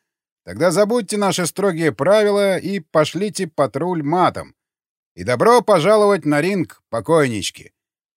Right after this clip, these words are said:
Но если у вас голова на плечах, и если вы рассчитываете на то, чтобы она еще долго там оставалась,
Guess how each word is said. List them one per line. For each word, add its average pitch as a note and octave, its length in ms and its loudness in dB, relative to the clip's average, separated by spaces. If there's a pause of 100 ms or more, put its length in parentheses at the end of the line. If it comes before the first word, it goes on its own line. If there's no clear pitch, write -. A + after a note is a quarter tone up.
(160)
Но G#3+ 240 2
если G3+ 360 2
у F#3+ 80 0
вас F#3 220 2
голова F3 340 2
на E3+ 100 0
плечах, D#3+ 800 -2 (300)
и F2+ 100 -6
если G3+ 260 2
вы G3+ 120 4
рассчитываете G3 640 -2
на E3+ 120 0
то, G3+ 360 -2
чтобы C#3 320 -4
она F#3 220 -2
еще D#3+ 280 -4
долго D#3 440 0
там - 220 -2
оставалась, F#3+ 800 0